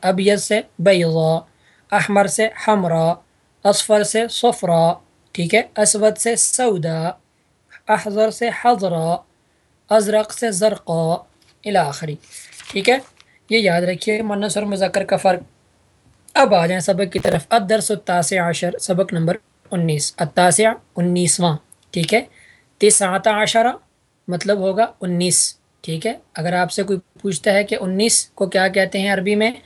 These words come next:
تو آپ کہیں گے تسعۃ عشر۔ لیکن جب ترتیب وار آتی ہے، درجہ بتانا ہوتا ہے کہ اس کا نمبر کون سا ہے، اٹھارہواں ہے، سترہواں ہے۔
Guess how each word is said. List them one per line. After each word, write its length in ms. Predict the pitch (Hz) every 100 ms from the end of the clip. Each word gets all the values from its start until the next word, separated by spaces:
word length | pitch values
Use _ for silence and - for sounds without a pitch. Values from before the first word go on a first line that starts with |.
| - - -
تو 100 | 165
آپ 180 | 175
کہیں 200 | 175 180
گے 80 | 190
تسعۃ 480 | 190 214 - 175 165
عشر۔ 380 | 170 156 - 156 - _ _ _ -
لیکن 320 | 165 160 220 403 _ -
جب 160 | 180 180 _ _ _
ترتیب 460 | 180 165 220 240 202
وار 160 | 180
آتی 360 | 175 156 180 170
ہے، 60 |
درجہ 400 | 185 156 185 190 233
بتانا 520 | 214 180 180 180 190
ہوتا 260 | 160 151 185
ہے 120 | 202
کہ 140 | 220
اس 160 | - -
کا 120 | -
نمبر 340 | 202 180 190 208
کون 280 | 190 170
سا 140 | 151 165
ہے، 100 | 180 -
اٹھارہواں 560 | 165 180 170 175 190
ہے، 200 | 156 175
سترہواں 520 | 165 175 156 185 185
ہے۔ 160 | 170 185